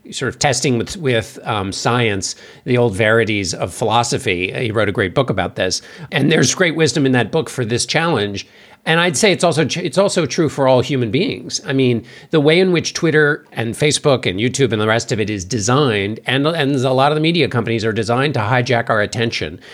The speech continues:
steal us from ourselves, and keep us addicted to outrage and f-, frivolous things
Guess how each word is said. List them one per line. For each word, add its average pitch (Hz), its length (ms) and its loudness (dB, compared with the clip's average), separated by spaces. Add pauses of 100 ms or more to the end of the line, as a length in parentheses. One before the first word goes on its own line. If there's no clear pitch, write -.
(100)
steal 175 400 2
us 165 160 2
from 131 240 0
ourselves, 104 800 0 (260)
and 117 220 -4
keep - 220 -2
us 131 120 -2
addicted 127 440 -2
to 107 220 -2
outrage 113 720 0 (120)
and 101 300 -4
f-, 82 120 -16 (220)
frivolous 147 480 0
things 90 460 -6